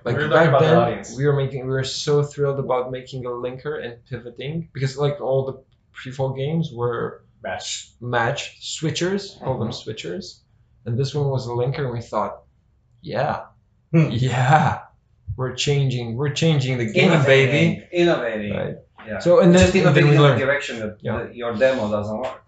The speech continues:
Speaker 1: Yeah.
Speaker 3: doesn't want.
Speaker 1: Well, to, so to, there was a weak, weak signal in the market back then that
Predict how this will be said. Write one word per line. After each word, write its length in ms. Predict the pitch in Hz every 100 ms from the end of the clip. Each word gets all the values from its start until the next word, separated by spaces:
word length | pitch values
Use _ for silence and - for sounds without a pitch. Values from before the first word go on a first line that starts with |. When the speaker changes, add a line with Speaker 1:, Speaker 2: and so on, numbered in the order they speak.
| -
Speaker 1:
Yeah. 200 | 127 113
Speaker 3:
doesn't 400 | 113 123 110 110
want. 360 | 131 - - - - 101 101 -
Speaker 1:
Well, 640 | 160 170 156 151 147 143 -
to, 320 | 160 160 165
so 640 | - 156 165 165 156 - - _ _ -
to, 240 | - 165 160
there 160 | 160 175
was 200 | 202 185
a 40 |
weak, 380 | 147 147 - -
weak 460 | 139 127 160 165 -
signal 840 | - - 156 135 98 98 98 - _ _ _ _
in 140 | 135 135
the 60 | 123
market 400 | 127 120 113 113
back 240 | 110 -
then 280 | 117 110 104
that 380 | 113 107 -